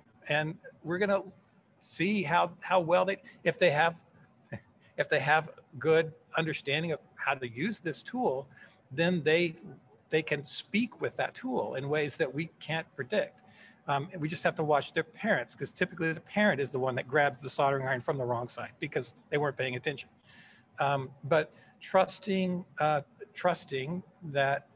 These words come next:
your learners are interested, um, and then respecting them enough to give them the real stuff of the world.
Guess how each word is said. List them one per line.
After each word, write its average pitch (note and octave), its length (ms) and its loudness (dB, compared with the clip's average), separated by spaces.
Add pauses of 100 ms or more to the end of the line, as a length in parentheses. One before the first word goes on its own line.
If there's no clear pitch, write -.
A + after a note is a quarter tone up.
your C3+ 220 0
learners C#3 680 0 (120)
are C#3 340 0
interested, D#3 600 -2 (260)
um, C3+ 280 -2 (100)
and D3+ 140 0
then D#3 240 0 (1000)
respecting E3 560 0
them B2 160 -4
enough C3 280 -2
to - 80 -6
give C#3 240 0
them C#3 160 -4
the B2 80 -4
real C#3 260 -2
stuff - 340 -2
of B2+ 140 -6
the B2+ 80 -6
world. C3 460 -2